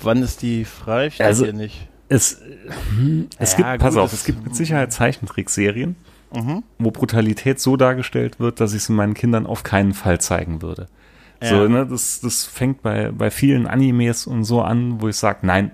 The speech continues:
Speaker 2: auf gar keinen Fall.“ Also hier ist definitiv die Schlusslinie gezogen.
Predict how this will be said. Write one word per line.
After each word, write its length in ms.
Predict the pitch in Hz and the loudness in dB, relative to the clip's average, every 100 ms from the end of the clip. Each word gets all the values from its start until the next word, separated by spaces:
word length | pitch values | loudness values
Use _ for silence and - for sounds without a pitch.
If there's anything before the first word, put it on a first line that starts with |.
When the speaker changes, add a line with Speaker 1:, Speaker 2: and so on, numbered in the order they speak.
| - | -4
Speaker 2:
auf 160 | 107 - | -4 0
gar 180 | 110 104 | 0 0
keinen 300 | - 98 98 | 2 2 2
Fall.“ 260 | - 113 | 2 2
Also 200 | 110 104 104 | 2 0 2
hier 240 | 110 110 | 2 2
ist 260 | - - - | 0 -2 0
definitiv 640 | 101 104 98 107 101 - | 2 0 0 0 -2 0
die 140 | 98 | 0
Schlusslinie 600 | - 104 - 98 90 90 | 2 2 2 2 2 0
gezogen. 460 | 90 - 90 85 | -2 -4 -4 -4